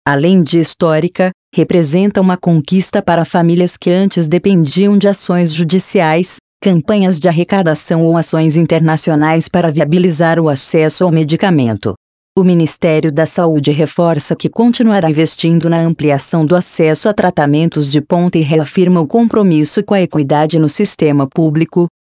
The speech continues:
garantindo que crianças com doenças raras recebam assistência integral e de qualidade, independentemente da condição socioeconômica de suas famílias.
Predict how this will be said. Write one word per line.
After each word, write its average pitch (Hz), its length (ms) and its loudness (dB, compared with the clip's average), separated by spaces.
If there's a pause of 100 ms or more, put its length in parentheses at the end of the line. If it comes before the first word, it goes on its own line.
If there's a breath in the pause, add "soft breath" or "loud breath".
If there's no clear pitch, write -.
(100)
garantindo 175 760 0
que 175 200 -2
crianças 156 520 0
com 170 200 0
doenças 156 540 0
raras 160 440 0
recebam 175 540 0
assistência 185 760 0
integral 170 560 2
e 160 40 0
de 156 120 -2
qualidade, 147 720 0 (240)
independentemente 156 1200 2
da 180 120 2
condição 165 640 -2
socioeconômica 165 1200 0
de 143 140 -2
suas 202 460 -2
famílias. 131 720 -2